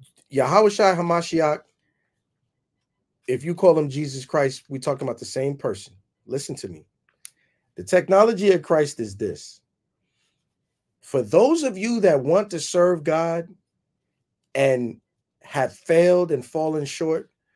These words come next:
but the desire of your heart is to please the one true living God, I'm gonna make a way for you. That is the purpose of the man named Christ.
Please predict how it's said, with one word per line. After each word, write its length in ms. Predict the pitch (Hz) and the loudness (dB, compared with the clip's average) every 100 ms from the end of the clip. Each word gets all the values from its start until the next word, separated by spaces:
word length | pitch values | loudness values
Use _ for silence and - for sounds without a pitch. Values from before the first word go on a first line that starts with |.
| _ _ | _ _
but 260 | 143 147 - _ _ 104 | 0 0 -4 _ _ -4
the 180 | 135 117 | -2 -2
desire 640 | 110 113 107 147 214 214 | -4 -6 -2 -2 0 -2
of 220 | 170 143 | -4 -6
your 220 | 147 156 131 | -4 -4 -4
heart 400 | 147 113 85 _ - | -4 -4 -4 _ -14
is 160 | 98 | -12
to 80 | - | -12
please 460 | - - 160 165 135 | -14 -10 -8 -8 -8
the 120 | 120 | -10
one 440 | 92 123 147 160 | -8 -4 -2 -2
true 320 | 147 - 170 160 | -6 -4 -4 -2
living 320 | 160 156 156 | -4 -4 -4
God, 380 | 160 165 170 - _ _ _ _ - | -2 -2 -6 -10 _ _ _ _ -8
I'm 140 | 127 139 | -6 -2
gonna 180 | 123 | -2
make 160 | 117 113 | -4 -6
a 60 | 101 | -6
way 160 | 101 | -6
for 140 | 92 - | -8 -16
you. 120 | 90 _ _ _ _ _ _ _ _ _ _ - | -20 _ _ _ _ _ _ _ _ _ _ -8
That 140 | 120 143 | -6 -4
is 180 | 117 98 - | -8 -14 -16
the 80 | |
purpose 420 | 95 143 127 92 90 | -8 -8 -8 -12 -12
of 160 | 82 87 _ _ _ - | -14 -16 _ _ _ -16
the 60 | |
man 320 | 92 104 101 98 | -10 -8 -6 -8
named 220 | 92 87 | -10 -12
Christ. 360 | - - _ | -14 -16 _